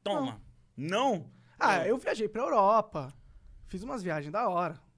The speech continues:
Speaker 2: comprei umas coisas da... Gastei dinheiro já. Mas, tipo, nunca
Speaker 1: Não burramente.
Speaker 2: Não burramente.
Speaker 1: Eu fui burro.
Speaker 2: Ah, não, eu, na real, eu, eu gastei di-, um dinheiro burramente uma época aí.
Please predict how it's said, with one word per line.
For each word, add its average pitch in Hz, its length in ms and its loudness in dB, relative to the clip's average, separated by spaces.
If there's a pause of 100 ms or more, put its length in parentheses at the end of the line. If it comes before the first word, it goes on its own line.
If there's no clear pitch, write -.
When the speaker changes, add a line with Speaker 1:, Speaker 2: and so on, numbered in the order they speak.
(120)
Speaker 2:
comprei 170 300 -8
umas 156 220 -10
coisas 147 280 -10
da... 147 80 -14 (320)
Gastei 427 320 -2
dinheiro 160 240 -6
já. 165 120 -14 (500)
Mas, 208 420 -2
tipo, 226 380 -8
nunca 226 520 0
Speaker 1:
Não 131 220 0
burramente. 190 760 -2 (100)
Speaker 2:
Não 208 180 -2
burramente. 208 720 -8
Speaker 1:
Eu 107 140 -6
fui 120 220 -10
burro. 123 200 -2
Speaker 2:
Ah, 339 80 2
não, 370 200 0
eu, 320 80 -2
na 320 80 2
real, 311 340 0
eu, 330 220 -2
eu 294 120 -2
gastei 320 360 -6
di-, 220 180 -6
um 220 160 -8
dinheiro 196 260 -4
burramente 175 520 -8
uma 156 100 -8
época 143 280 -14
aí. 135 100 -14